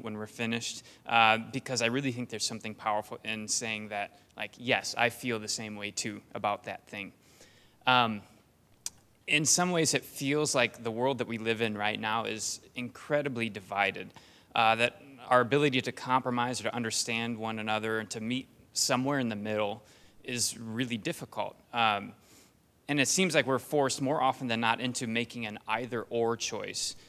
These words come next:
uh, not a yes and choice. Let me give you a few examples. Either you agree with the message of that commercial, or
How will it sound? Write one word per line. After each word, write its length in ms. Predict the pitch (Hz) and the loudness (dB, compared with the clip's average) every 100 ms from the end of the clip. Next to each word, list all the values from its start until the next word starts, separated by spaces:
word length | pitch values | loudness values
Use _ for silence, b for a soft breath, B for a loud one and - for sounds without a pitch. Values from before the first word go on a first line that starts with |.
| B - - | B -12 -4
uh, 180 | 110 107 | -2 0
not 380 | 117 123 156 127 | 4 4 2 -2
a 320 | 113 104 104 | -4 -4 -8
yes 440 | 117 110 107 - - 123 | -6 -2 0 -2 -6 -8
and 440 | 135 110 110 - - _ - | -8 -8 -12 -16 -20 _ -12
choice. 540 | - 113 - - - b b b b b - | -8 -6 -6 -8 -8 b b b b b 2
Let 100 | 175 | 4
me 100 | 170 | 4
give 140 | 160 | 0
you 120 | 135 | -2
a 20 | 117 | -4
few 160 | 131 | -4
examples. 600 | 110 110 104 104 101 - b b b _ - | -2 -2 -2 -4 -10 -10 b b b _ -4
Either 260 | 151 139 | 0 2
you 200 | 127 120 | 4 4
agree 340 | 113 113 160 214 | 2 2 2 2
with 160 | 226 | -2
the 80 | 131 | -6
message 400 | 110 104 - 101 | -6 -6 -8 -12
of 80 | 104 | -4
that 220 | 101 - | -4 -4
commercial, 580 | 113 104 - 113 117 - | -6 -4 -4 -4 -4 -4
or 580 | 151 165 127 104 107 - | 0 4 6 6 4 0